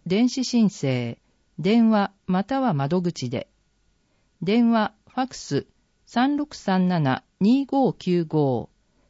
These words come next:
日曜、月曜、祝日を除く。初めての傾聴、オンライン講座、受講者募集。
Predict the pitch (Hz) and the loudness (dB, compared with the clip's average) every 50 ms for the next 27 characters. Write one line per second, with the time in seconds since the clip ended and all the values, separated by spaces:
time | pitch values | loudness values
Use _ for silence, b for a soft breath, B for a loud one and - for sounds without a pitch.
0 | _ _ _ 180 185 190 - - 277 269 269 262 240 165 135 - - 143 156 165 | _ _ _ -4 -4 -2 -2 -4 -2 0 0 2 2 0 0 -2 -2 -2 -4 -4
1 | - - 214 214 202 185 160 143 131 - - - - - - 262 240 277 269 262 | -2 -2 0 0 2 2 2 0 0 -2 -6 -12 -12 -8 -6 -4 -4 -4 -6 -6
2 | - 254 254 247 247 220 160 139 127 131 127 123 - - 127 117 - _ _ _ | -4 -2 0 2 2 2 2 0 -2 -2 -4 -6 -6 -6 -8 -8 -8 _ _ _
3 | _ _ _ _ _ _ _ _ _ _ _ _ _ _ _ _ _ _ _ _ | _ _ _ _ _ _ _ _ _ _ _ _ _ _ _ _ _ _ _ _
4 | _ _ _ _ _ _ _ _ _ _ _ _ _ _ _ _ _ _ _ - | _ _ _ _ _ _ _ _ _ _ _ _ _ _ _ _ _ _ _ -4
5 | 202 208 208 285 320 311 277 - - 190 160 143 135 - - - 180 185 185 - | -4 -2 -2 -2 -4 -4 -4 -2 -2 0 0 0 -2 -4 -4 -2 -2 -2 -2 -4
6 | - - 175 165 156 147 139 139 135 - - _ _ _ _ _ _ - 202 254 | -4 -2 0 0 0 0 0 -2 -4 -6 -10 _ _ _ _ _ _ 0 0 2
7 | 285 285 294 294 285 285 285 285 - _ - 262 247 214 160 135 135 123 - - | 2 0 -2 -2 -2 -2 -4 -4 -6 _ -4 -2 -2 -2 -2 -2 -2 -4 -4 -6
8 | _ _ _ - 123 151 170 - - 277 285 269 - - 170 143 127 135 131 - | _ _ _ -12 -8 -8 -8 -6 -4 -4 -4 -4 -2 -4 -4 -2 -2 -2 -4 -4
9 | - - 143 139 135 127 123 120 - | -6 -6 -4 -2 -2 -2 -4 -6 -8